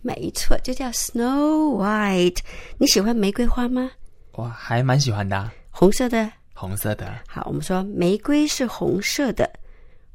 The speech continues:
Speaker 1: Roses are red.
Speaker 2: Roses are red.
Speaker 1: 所以我说玫瑰红这个颜色就要说
Speaker 2: Rose red.
Speaker 1: 我们再举个例子，狗啊、猫啊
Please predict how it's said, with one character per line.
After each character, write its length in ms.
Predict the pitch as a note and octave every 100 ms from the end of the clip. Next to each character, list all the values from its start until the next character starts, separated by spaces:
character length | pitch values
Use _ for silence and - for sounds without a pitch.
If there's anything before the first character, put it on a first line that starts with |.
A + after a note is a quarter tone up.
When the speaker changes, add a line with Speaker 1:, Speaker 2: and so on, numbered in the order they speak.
| -
Speaker 1:
Roses 680 | E3+ B3 D#4+ B3+ A3+ A3+ - -
are 180 | G3+ G#3
red. 300 | G#3+ F3 - - - - - -
Speaker 2:
Roses 680 | B2 C#3+ D#3+ - A2+ A2 - -
are 200 | A#2 G2+
red. 340 | G#2+ C#3 G#2 - - - - -
Speaker 1:
所 180 | - C4+
以 20 |
我 140 | F3
说 240 | - A3+ G#3+
玫 320 | F3+ F3 G#3
瑰 260 | - B3+
红 640 | B3+ A#3 D#3 D3 D3 E3+ A3+
这 140 | C#4+
个 60 | B3+
颜 260 | F3 D#3+
色 240 | F3+ A3+ - - -
就 120 | -
要 120 | D#3+
说 480 | - - E3+ E3+ F3 - - - - -
Speaker 2:
Rose 380 | B2+ B2+ C3+ - G2
red. 300 | A2 F2+ - - - - _ - -
Speaker 1:
我 60 |
们 100 | G#3
再 160 | D4 C4+
举 200 | - -
个 80 | D3+
例 220 | F3 D#3
子， 180 | - - - - -
狗 300 | D#3+ D3 D3
啊、 300 | F3 F3 F3+
猫 400 | F#3 F#3+ F#3+ F#3+
啊 280 | F#3+ F3+